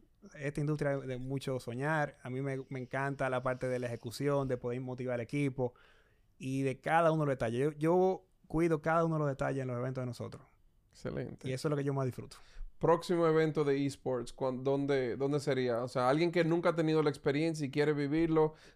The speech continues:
Speaker 2: ¿dónde es el próximo evento de
Speaker 1: Pendiente,
Speaker 2: Blink?
Speaker 1: pendiente, porque vienen muchas cosas en camino. Por ahí viene la Copa Universitaria, por ahí viene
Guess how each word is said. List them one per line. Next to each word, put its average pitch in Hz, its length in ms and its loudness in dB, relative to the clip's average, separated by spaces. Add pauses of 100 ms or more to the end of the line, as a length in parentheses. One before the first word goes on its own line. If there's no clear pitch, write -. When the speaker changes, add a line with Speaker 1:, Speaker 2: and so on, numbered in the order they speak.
Speaker 2:
¿dónde 151 320 4
es 160 40 6
el 143 60 2
próximo 143 300 -2
evento 139 240 4
de 147 80 6
Speaker 1:
Pendiente, 131 280 2
Speaker 2:
Blink? 131 100 -6
Speaker 1:
pendiente, 139 420 -2
porque 120 520 -6 (340)
vienen 143 260 0
muchas 151 220 -2
cosas 143 200 -2
en 139 40 -4
camino. 135 500 -4 (120)
Por 120 180 -4
ahí 123 80 0
viene 131 260 -2
la 120 120 -4
Copa 127 240 -8
Universitaria, 123 840 0 (120)
por 117 220 -8
ahí 117 180 -4
viene 120 460 -8